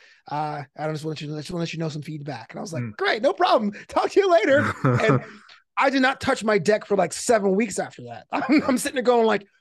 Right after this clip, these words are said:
Speaker 1: "Oh my gosh, I am the worst thing on the planet."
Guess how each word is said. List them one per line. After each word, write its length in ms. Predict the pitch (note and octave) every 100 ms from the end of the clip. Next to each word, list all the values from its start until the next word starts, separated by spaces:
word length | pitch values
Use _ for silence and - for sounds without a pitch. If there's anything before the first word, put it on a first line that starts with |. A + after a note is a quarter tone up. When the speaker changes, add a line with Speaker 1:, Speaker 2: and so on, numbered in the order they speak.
| _ -
Speaker 1:
"Oh 300 | G#3+ G3+ A#3+
my 180 | A3 F#3
gosh, 340 | G3 G3 F3+
I 200 | F3+ G3+
am 100 | G#3+
the 120 | F#3+ F#3
worst 340 | F3+ E3+ E3+
thing 400 | F3 E3 D#3+ D#3+ _ _ _ -
on 160 | G3 G3+
the 80 | G#3
planet." 540 | - D#4 F4+ A#3